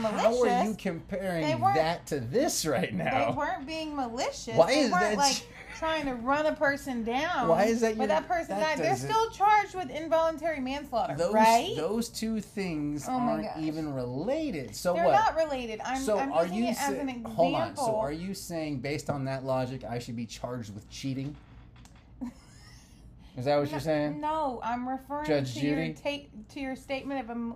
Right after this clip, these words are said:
Speaker 2: being, uh, having
Speaker 1: Uh, well
Speaker 2: malicious intent. Somebody can cause harm to another human being without
Speaker 1: Oh.
Speaker 2: malicious intent, and they're still held
Speaker 1: So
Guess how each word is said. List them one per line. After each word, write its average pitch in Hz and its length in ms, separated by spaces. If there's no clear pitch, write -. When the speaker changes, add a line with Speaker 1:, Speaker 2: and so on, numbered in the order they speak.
Speaker 2:
being, 233 220
uh, - 160
having 254 260
Speaker 1:
Uh, 240 40
well 269 180
Speaker 2:
malicious 269 320
intent. 226 680
Somebody 285 420
can 277 240
cause 277 300
harm 277 320
to 262 100
another 247 260
human 240 400
being 240 420
without 226 340
Speaker 1:
Oh. 233 40
Speaker 2:
malicious 233 480
intent, 247 420
and 233 100
they're 247 80
still 311 520
held 254 240
Speaker 1:
So - 20